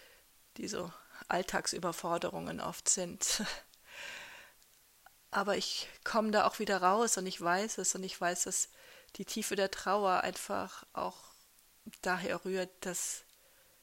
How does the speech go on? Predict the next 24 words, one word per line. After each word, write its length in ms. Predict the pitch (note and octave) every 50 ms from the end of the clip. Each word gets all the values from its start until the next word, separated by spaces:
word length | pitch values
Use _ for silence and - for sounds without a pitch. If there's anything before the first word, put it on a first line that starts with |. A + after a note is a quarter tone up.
| _ _ _ _ _ _ _ _ _ -
dass 160 | - G3 -
es 120 | G3 -
so 80 | - F3+
eine 180 | F#3 F3 -
tiefe 320 | - - - G#3 G3+ - G3+
Liebe 300 | G#3 A#3+ C4+ - - -
zwischen 340 | - - F#3+ - - - -
uns 300 | - D#3+ - - - -
gab 440 | - E3+ E3 E3 E3 - - - - - - - - - - - - _ _ - - - - - - - - -
und 180 | - - G3 -
dass 140 | G3 F#3 -
diese 240 | - G#3 F#3 F#3 F3+
Liebe 600 | F3 F3+ A3 B3 - G3 F3+ F3 F3 F3 F3+ F#3 - - - _ _ _ _ _ _ _ _ _ _ _ _ _ - - - - - - - - G3+ -
immer 260 | - F#3 F3 D#3+ D#3+
noch 220 | F#3+ G3+ - - -
da 260 | - G3+ G3+ A#3 A#3
ist 520 | - - - - - - - - - - - - - - - - - - - - - -
und 180 | - F3 F3+
dass 100 | F#3+ F3
das, 220 | - - F3+ - -
was 160 | F3+ - -
wir 80 | G3 -
zusammen 480 | - F3+ - F3+ E3+ E3+ F3+ E3 D3+
hatten, 500 | F#3+ F#3 - - E3+ F3 E3+ E3+ F3 F3+